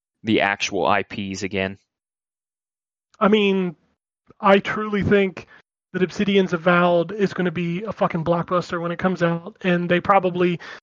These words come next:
Speaker 2: Microsoft, I'm sure, is smarter than E A is and will not release Ev-, Avowed and Elder Scrolls six within the same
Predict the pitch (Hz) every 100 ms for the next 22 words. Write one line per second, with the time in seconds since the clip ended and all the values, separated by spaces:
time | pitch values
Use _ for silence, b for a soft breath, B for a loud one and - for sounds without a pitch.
0 | _ _ 214 254 240 - 233 202 - -
1 | 202 175 - 247 214 - - 190 180 170
2 | 202 202 196 185 170 165 165 214 185 180
3 | 196 208 190 196 175 - 190 160 202 202
4 | 170 190 190 180 175 - 185 175 220 196
5 | 180 - 190 170 - 196 165 - 170 170
6 | 160 160 185 165 160